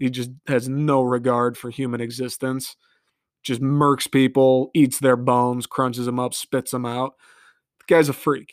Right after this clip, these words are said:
He, he, he doesn't have a conscience, it seems, at times. And it's entertaining to watch. I mean, when he f-,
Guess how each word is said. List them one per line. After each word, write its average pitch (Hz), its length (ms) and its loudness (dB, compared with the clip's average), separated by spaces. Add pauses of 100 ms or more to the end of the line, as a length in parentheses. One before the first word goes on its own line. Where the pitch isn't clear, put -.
He, 147 180 6
he, 139 420 0 (140)
he 139 120 2
doesn't 147 280 0
have 135 120 0
a 123 80 -6
conscience, 127 560 -8
it 120 120 -20
seems, 120 300 -14
at 117 140 -12
times. 127 400 -12 (340)
And 139 380 2
it's 135 200 2
entertaining 131 520 4
to 117 80 4
watch. 131 400 2
I 139 100 0
mean, 131 380 0
when 139 200 2
he 139 160 4
f-, 127 120 -8